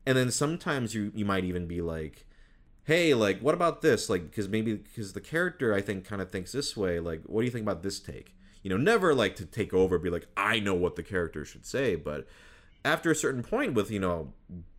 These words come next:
voicing a character for so long, you, you do get kind of a sense of, like,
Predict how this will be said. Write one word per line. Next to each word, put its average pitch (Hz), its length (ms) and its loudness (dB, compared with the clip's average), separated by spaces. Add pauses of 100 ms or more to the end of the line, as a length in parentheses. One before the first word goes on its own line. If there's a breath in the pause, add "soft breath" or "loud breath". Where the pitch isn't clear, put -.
voicing 110 340 0
a 87 60 -4
character 95 280 -2
for 80 160 -6
so 85 180 -6
long, 107 420 -2
you, 80 340 -4 (560 soft breath)
you 131 220 0
do 233 260 4
get 113 300 0
kind 117 180 -2
of 95 80 0
a 92 40 -2
sense 98 280 -4
of, 90 140 -4
like, 85 240 -2